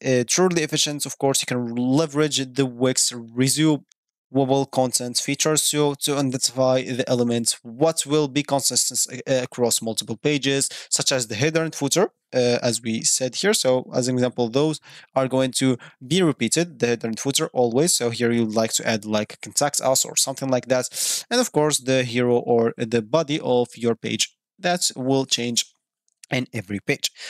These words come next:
Of course, uh, here, once we are done with our template, we can simply save our template by clicking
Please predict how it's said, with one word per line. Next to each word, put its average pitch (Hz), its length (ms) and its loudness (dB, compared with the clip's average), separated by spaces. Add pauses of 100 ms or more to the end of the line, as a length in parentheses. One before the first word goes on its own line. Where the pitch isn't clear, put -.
(280)
Of - 100 -20
course, 226 320 2 (260)
uh, 170 400 2
here, 170 480 0 (180)
once 151 640 0
we 139 140 2
are 135 100 0
done 139 380 -2
with 131 260 0
our 180 220 2
template, 131 480 -2 (220)
we 196 100 0
can 202 140 2
simply 156 460 -2
save 131 360 0
our 131 160 2
template - 460 -2
by 156 140 0
clicking 160 440 -2